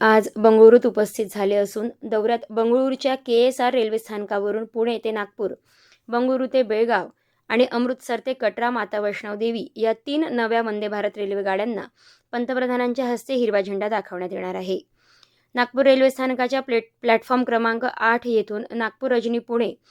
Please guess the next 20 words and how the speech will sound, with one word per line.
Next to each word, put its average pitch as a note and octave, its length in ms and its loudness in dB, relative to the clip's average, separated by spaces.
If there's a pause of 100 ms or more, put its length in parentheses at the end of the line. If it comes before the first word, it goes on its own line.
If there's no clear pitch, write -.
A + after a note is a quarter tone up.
(280)
या B3 100 4
वंदे B3+ 260 4
भारत B3+ 260 2
एक्सप्रेसच्या A#3 640 -4
शुभा-, A3+ 380 0
शुभारंभ A3+ 500 -2
प्रसंगी A3+ 560 -4 (380)
केंद्रीय B3 300 2
मंत्री C4+ 340 -2
नितीन A#3 280 -4
गडकरी, G#3+ 380 -2
मुख्यमंत्री A#3 600 -6
देवेंद्र G3+ 360 -2
फडणवीस G#3 580 -4 (420)
कार्यक्रमस्थळी A#3 680 0
उपस्थित G3 460 -6
आहेत. F#3 220 -4 (480)
या C4+ 100 8
वंदे B3 280 8
भारत A#3+ 280 4